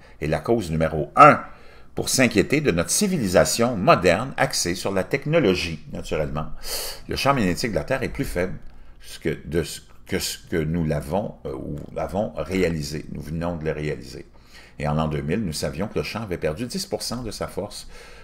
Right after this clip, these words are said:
depuis les années mille huit cents. Un autre cinq pour cent était perdu en deux mille dix. Et des nouvelles accélérations se sont produites ces dernières années, deux mille quinze et deux mille dix-sept. Mais nous,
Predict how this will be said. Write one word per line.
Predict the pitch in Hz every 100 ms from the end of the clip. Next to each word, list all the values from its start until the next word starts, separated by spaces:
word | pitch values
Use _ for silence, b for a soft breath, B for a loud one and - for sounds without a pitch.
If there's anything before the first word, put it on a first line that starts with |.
| B
depuis | 78 76
les | 104 85
années | 85 123
mille | 107 117
huit | 101
cents. | - 98 73
Un | 87 92
autre | 107 - -
cinq | - 110 -
pour | 95
cent | - 123
était | 104 101
perdu | 85 80
en | 107
deux | 98 110
mille | 104
dix. | 87 127 - - B B B
Et | 85
des | 92
nouvelles | 92 104 104 95
accélérations | 95 87 76 - 127
se | 120
sont | 98
produites | - 76 98 -
ces |
dernières | 78 78 82 76
années, | 76 82
deux | 90
mille | 71 65
quinze | 92 87
et | 76
deux | 71
mille | 64
dix-sept. | - 104 117 -
Mais | 73 113
nous, | 80 80